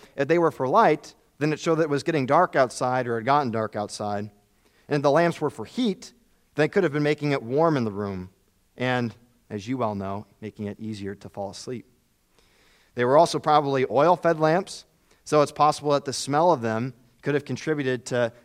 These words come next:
Eutychus's drowsiness. Or maybe they were making the room stuffy,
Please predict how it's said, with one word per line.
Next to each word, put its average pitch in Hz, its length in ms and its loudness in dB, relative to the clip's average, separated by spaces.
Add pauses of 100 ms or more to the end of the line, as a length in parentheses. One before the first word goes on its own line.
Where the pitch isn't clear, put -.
Eutychus's 120 640 -4
drowsiness. 107 800 -2 (460)
Or 117 100 -6
maybe 139 260 0
they 131 120 0
were 123 140 0
making 131 320 -2
the 117 80 -2
room 117 420 -4 (180)
stuffy, 107 540 -4